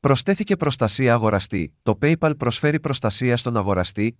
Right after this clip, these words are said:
παρέχοντας ένα επιπλέον επίπεδο ηρεμίας κατά την πραγματοποίηση ηλεκτρονικών αγορών ή συναλλαγών. Εάν υπάρχουν προβλήματα με τις συναλλαγές σας στο καζίνο,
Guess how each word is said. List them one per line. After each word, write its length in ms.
παρέχοντας 540
ένα 160
επιπλέον 460
επίπεδο 400
ηρεμίας 460
κατά 220
την 120
πραγματοποίηση 760
ηλεκτρονικών 600
αγορών 340
ή 40
συναλλαγών. 680
Εάν 240
υπάρχουν 400
προβλήματα 540
με 80
τις 120
συναλλαγές 480
σας 120
στο 120
καζίνο, 560